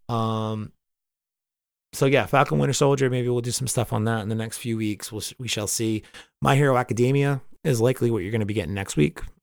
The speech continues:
Um, some kind of compilation of what me and Kelly have been up to. We did our season recaps, and we just did,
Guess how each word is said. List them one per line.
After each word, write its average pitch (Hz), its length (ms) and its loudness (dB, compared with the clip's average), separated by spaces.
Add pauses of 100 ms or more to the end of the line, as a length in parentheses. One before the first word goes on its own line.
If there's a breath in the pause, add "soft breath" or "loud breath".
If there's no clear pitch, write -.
Um, 98 320 -4
some 104 200 -8
kind 98 180 -2
of 92 140 -6 (520)
compilation 101 760 0
of 98 520 -6
what 110 160 -2
me 107 140 -4
and 101 80 -6
Kelly 110 300 0
have 104 140 -4
been 110 120 0
up - 180 -4
to. 110 220 0
We 107 80 -2
did 104 140 -2
our 95 100 -4
season 104 380 -2
recaps, 101 640 -2
and 107 140 -8
we 98 80 -8
just 101 280 -4
did, 98 420 -8